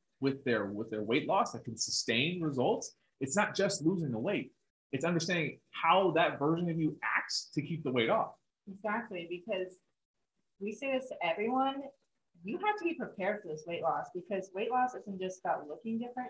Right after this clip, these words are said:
Speaker 2: You're gonna become a different person.
Speaker 1: Yeah.
Speaker 2: You're gonna identify differently based off of how you feel and how you look. You have to be prepared for that mentally, and that's what we take a lot of our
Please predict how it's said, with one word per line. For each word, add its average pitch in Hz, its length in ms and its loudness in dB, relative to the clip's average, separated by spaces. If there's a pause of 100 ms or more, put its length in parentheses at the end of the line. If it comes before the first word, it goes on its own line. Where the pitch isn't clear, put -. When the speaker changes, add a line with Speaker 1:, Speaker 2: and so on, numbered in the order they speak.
Speaker 2:
You're 220 120 -6
gonna 392 220 -4
become 214 460 -4
a 175 60 -8
different 180 340 -10 (120)
person. 185 280 -8 (100)
Speaker 1:
Yeah. 139 220 0 (200)
Speaker 2:
You're 196 120 -8
gonna 277 240 -4 (220)
identify 202 640 -4 (140)
differently 160 520 -10 (100)
based 180 220 -8
off 170 180 -2
of 170 80 -18 (140)
how 175 120 0
you 175 200 -8 (100)
feel 165 220 -4
and - 240 -8
how 156 60 -10
you - 280 -20
look. 175 180 -4 (420)
You 220 200 -4
have 269 140 2
to 208 60 -10
be 208 260 -4
prepared 202 420 -6
for - 100 -6
that 165 180 -6
mentally, - 500 -6
and 175 80 -10
that's 170 160 -10
what 156 160 -10
we 160 60 -14
take 185 240 -12
a - 40 -14
lot 160 180 -4
of 160 60 -10
our - 120 -12